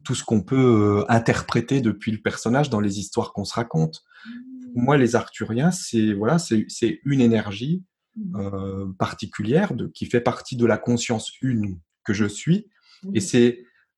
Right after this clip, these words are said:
Speaker 1: euh, dans cet instant,
Speaker 2: Mhm.
Speaker 1: il y a cette énergie-là qui se présente pour apporter, euh,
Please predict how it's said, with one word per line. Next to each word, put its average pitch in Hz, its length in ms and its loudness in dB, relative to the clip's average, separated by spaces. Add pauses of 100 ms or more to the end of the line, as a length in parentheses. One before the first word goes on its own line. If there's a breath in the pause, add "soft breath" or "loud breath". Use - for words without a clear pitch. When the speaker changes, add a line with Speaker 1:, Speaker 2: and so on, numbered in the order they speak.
Speaker 1:
euh, 107 240 -4
dans 156 280 2
cet - 280 0
instant, 139 560 -2 (320)
Speaker 2:
Mhm. 185 200 -14
Speaker 1:
il 101 100 -6
y 123 100 2
a 165 360 4
cette 123 280 -2
énergie-là 123 540 2
qui - 120 -12
se - 120 -10
présente 143 840 -2
pour 127 240 -2
apporter, 156 720 0 (540)
euh, 104 560 -6